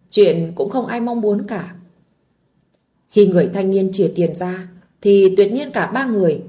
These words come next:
không một ai đứng ra nhận. Lê Láo Liên nhìn bà Lộc, nhưng bà cũng chẳng biết thế nào. Cuối cùng Lê nói, "Thật ra chúng tôi không phải là bố mẹ,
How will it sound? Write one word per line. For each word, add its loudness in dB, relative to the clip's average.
không 0
một 0
ai -6
đứng -2
ra -6
nhận. -4
Lê 2
Láo 0
Liên 2
nhìn -2
bà -6
Lộc, -6
nhưng -4
bà -2
cũng 0
chẳng -6
biết -8
thế -12
nào. -6
Cuối 4
cùng 2
Lê 0
nói, -4
"Thật -6
ra -2
chúng -2
tôi 0
không -4
phải -4
là -2
bố 0
mẹ, -6